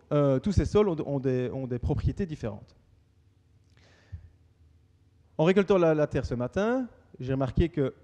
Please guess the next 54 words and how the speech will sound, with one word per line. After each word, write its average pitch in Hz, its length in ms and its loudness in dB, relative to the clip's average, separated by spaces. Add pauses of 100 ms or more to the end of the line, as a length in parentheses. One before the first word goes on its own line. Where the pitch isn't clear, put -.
(260)
si - 140 -10
on 135 40 -2
fait 135 120 -6
des 113 80 -4
boudins 131 360 -4
avec, 117 400 -8
vous - 500 -14
voyez, 127 140 -10
si - 140 -18
on 113 100 -10
a 110 40 -10
des, 107 160 -8
vous - 1400 -20
prenez 135 180 -6
de 127 60 -4
la 113 80 -4
terre 165 320 0
un 123 80 -2
peu 127 260 -6
humide 127 380 -6
comme 117 120 -8
ceci, 139 400 -8 (600)
vous 131 80 -6
en - 20 -6
faites 117 180 -6
un 113 60 -4
boudin 123 320 -4
avec 127 400 -4
et 131 40 -6
vous 123 80 -6
regardez 120 280 -4
un 139 100 -2
peu 160 160 -2
la 135 100 -2
structure. - 400 -16 (440)
Et 123 80 -4
vous 127 60 -2
voyez 151 220 0
que - 80 -10
c'est 135 80 -2
assez 113 260 -6
collant. 175 420 -2 (760)
Donc 120 100 -6
en 113 40 -6
fait, - 140 -8
il - 20 -2
y 131 40 -2
a - 20 0
des 117 80 -2
petites - 280 -14
plaquettes 139 360 -4
d'argile 131 340 -4
qui - 140 -6
viennent, 117 180 -6